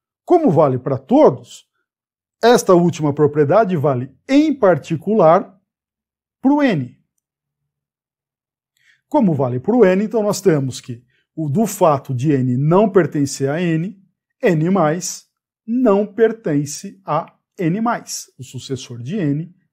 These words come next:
não pertence ao sucessor de N. Observe que aqui está embutida uma ideiazinha, né, no, no argumento, em que do fato de M ser igual a N,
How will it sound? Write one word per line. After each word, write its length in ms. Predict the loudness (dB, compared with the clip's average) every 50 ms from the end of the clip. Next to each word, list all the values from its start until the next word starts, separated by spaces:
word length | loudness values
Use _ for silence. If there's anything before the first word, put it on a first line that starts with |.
| _ _
não 300 | -6 -2 -2 -2 -2 -4
pertence 760 | -6 -6 -4 -4 -4 -6 -6 -8 -6 -6 -8 -10 -14 -20 -20 -20 _ _ _ _ _ _
ao 200 | -4 -4 -4 -2
sucessor 560 | -4 -8 -10 -10 -10 -12 -10 -10 -10 -10 -10
de 140 | -12 -16 -20
N. 160 | -20 _ _ _ _ _ _ _ _ _ _ _ _ _ _ _ _ _ _ _ _ _ _ _ _ _ _ _ _ _ _ _
Observe 540 | -2 -2 -2 2 4 6 6 6 4 2 0
que 100 | 0 -2
aqui 160 | -2 0 -4
está 260 | -8 -4 -2 -2 0 0
embutida 800 | 0 -2 -2 -4 -4 -6 -6 -6 -4 -2 -2 -2 -2 -2 -2
uma 180 | -2 -2 -2 -2
ideiazinha, 800 | -2 0 -2 -2 -2 -4 -6 -6 -6 -6 -6 -4 -4 -4 -6
né, 160 | -6 -8 -8 -8
no, 180 | -8 -10 -10 -12
no 140 | -12 -10
argumento, 640 | -10 -10 -10 -8 -6 -2 -2 -2 -2 -4 -8 -18 _ _ _ _ _ _ _ _ _ _ _ _ _ _ _ _
em 200 | -4 -2 -2 -2
que 400 | -4 -6 -4 -4 -2 0 0 0 0 0
do 140 | -2 -4 -4
fato 420 | 0 2 4 4 4 2 0 -4
de 160 | -2 0 0
M 260 | 0 0 0 -2 -4 -6
ser 220 | -4 -4 -4 -4
igual 340 | -4 -4 -4 -4 -2 -2 0
a 80 | 0
N, 560 | 0 0 0 0 0 0 -2 -2 -4 -6 -10